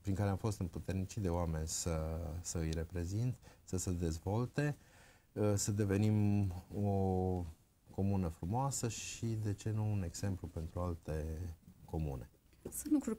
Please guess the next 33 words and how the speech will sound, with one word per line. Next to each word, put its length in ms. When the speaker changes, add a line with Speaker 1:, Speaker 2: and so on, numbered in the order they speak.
Speaker 2:
pe 280
care 220
vă 180
doriți 440
să 300
re-, 340
le 520
realizați, 840
dar 240
credeți 400
că 80
nu 220
veți 340
reuși? 600
Speaker 1:
Nu 240
există 580
să 200
nu 960
reușești. 380
Trebuie 200
să 160
fii, 500
în 120
primul 340
rând, 480
realist 560
de 120
ceea 220
ce 120
poți 260
să 80
faci 420
și 1500